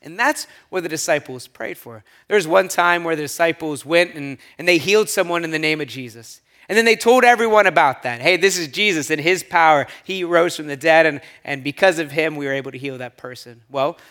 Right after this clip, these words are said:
some didn't like that. Some took them and beat them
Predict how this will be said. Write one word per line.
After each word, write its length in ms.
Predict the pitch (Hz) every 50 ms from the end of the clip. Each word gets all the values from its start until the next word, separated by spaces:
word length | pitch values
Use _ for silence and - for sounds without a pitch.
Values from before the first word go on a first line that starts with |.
| _ -
some 260 | - - 247 254 233
didn't 240 | 240 233 214 190 185
like 300 | 175 165 151 139 - -
that. 320 | 123 117 120 - _ _ _ _ _ _
Some 200 | - 190 180 147
took 260 | - - 247 - -
them 400 | 156 139 139 165 175 165 151 _ _ _ _
and 120 | - 127
beat 240 | 117 190 208 190 -
them 340 | 151 135 131 127 123 127 120